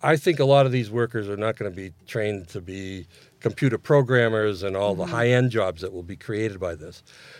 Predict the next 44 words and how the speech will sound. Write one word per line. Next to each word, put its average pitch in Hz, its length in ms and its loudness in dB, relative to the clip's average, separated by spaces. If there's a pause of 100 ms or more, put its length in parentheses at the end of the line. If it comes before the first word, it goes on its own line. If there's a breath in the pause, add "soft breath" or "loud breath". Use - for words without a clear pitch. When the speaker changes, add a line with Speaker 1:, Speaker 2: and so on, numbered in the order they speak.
(200 loud breath)
Speaker 1:
So 131 220 6
we're, 139 300 4
we're 156 220 0
gonna 180 160 2
get 135 260 6
a 117 60 2
lot 131 280 4 (120)
of 98 220 -2
better 160 220 6
jobs, - 540 -8 (260 soft breath)
but 107 260 0
not 123 260 4 (480)
more 131 280 6
jobs. - 480 -12 (100)
Speaker 2:
Right. 160 200 -8
Speaker 1:
Um, 104 280 0 (380 soft breath)
and, 127 360 8
uh, - 420 -16
Speaker 2:
The - 60 -8
Speaker 1:
the 131 100 -2
Speaker 2:
quality 214 300 8
Speaker 1:
que- 185 60 -2
Speaker 2:
of 160 60 -6
the 165 80 -8
jobs 139 340 -8
will 156 80 -12
be 151 120 -10
better, 160 220 -12
you're 143 100 -2
Speaker 1:
E-, 123 60 2
Speaker 2:
saying. 117 220 -8
Speaker 1:
exactly. 104 580 -2 (360 soft breath)
Uh, 123 40 2 (400)
uh, - 800 -20 (440)
and 170 420 4 (100)
we 143 200 0
don't 180 200 4
know 160 120 4
what 143 220 2
kind 143 220 0
of 127 60 2
new 208 140 2
jobs 113 300 2
will 110 60 -8